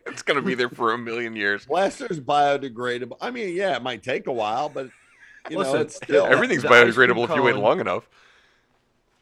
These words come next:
Speaker 3: Listen, I, I have been to the other side of the fence. There's a couch there.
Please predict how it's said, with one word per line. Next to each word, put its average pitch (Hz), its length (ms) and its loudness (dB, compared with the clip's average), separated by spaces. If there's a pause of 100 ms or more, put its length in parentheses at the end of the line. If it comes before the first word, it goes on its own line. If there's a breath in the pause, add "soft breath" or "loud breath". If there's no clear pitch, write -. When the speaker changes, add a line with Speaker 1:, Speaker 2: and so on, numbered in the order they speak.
(260)
Speaker 3:
Listen, 131 300 -6 (180)
I, 135 260 0
I 147 220 0
have 170 200 -4
been 135 240 -4
to - 100 -18
the 131 80 -4
other 123 100 0
side 120 180 -4
of 113 60 -6
the 117 80 -6
fence. 135 360 -8
There's 208 220 -6
a 101 60 -12
couch 131 580 -10
there. 135 560 -4